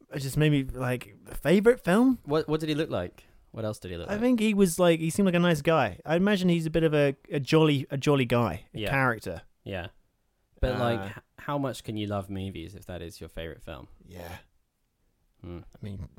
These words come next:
Speaker 1: it's a bit of a dumb choice,
Speaker 2: Didn't
Speaker 1: isn't it?
Speaker 2: that movie even disappoint the, like, hardcore fans who basically got the film made in the first place, like, the internet weirdos?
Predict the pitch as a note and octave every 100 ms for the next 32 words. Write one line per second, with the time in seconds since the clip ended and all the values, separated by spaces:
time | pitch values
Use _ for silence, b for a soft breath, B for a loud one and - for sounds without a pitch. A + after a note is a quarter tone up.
0 | E3 D#3 _ - - F#2+ - F2+ G2 G#2+
1 | G#2 C3 F#3 F#3+ E3 D#3+ C#3 A#2 B2 A#2+
2 | A2+ - G#2+ A2 G#2+ G#2 - G2 F#2+ F#2+
3 | F#2+ - G#2+ G2+ - G2+ - F#2 F#2 F#2
4 | - F#2+ F#2+ F#2 - F#2 - F#2+ G2+ F#2
5 | F#2+ F#2+ F2 F2+ F#2+ F#2 - - - -
6 | D#2+ - D#2+ F2 - - F2+ E2+ C2 -
7 | -